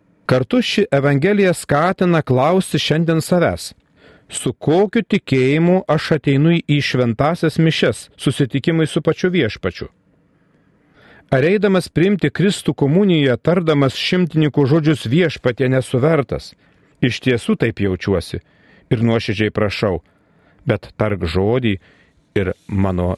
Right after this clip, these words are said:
siela pasveiks.“ Iš tiesų, tam, kuris gyvena tikėjimu, kaip šios dienos Evangelijos šimtininkas, pakanka tik tai vieno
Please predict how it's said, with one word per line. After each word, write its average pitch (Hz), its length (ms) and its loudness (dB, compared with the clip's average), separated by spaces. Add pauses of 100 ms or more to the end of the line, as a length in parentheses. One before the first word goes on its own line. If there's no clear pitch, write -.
siela 82 480 -4
pasveiks.“ - 640 -10 (1600)
Iš 226 240 0
tiesų, 80 320 -2 (120)
tam, 139 360 -2 (160)
kuris 135 320 0
gyvena 120 480 0
tikėjimu, 123 720 0 (100)
kaip 107 160 -2
šios 156 400 0
dienos 120 480 0
Evangelijos 107 640 0
šimtininkas, 190 760 -2 (720)
pakanka 170 600 -2
tik 135 200 -4
tai 95 260 0
vieno 170 480 0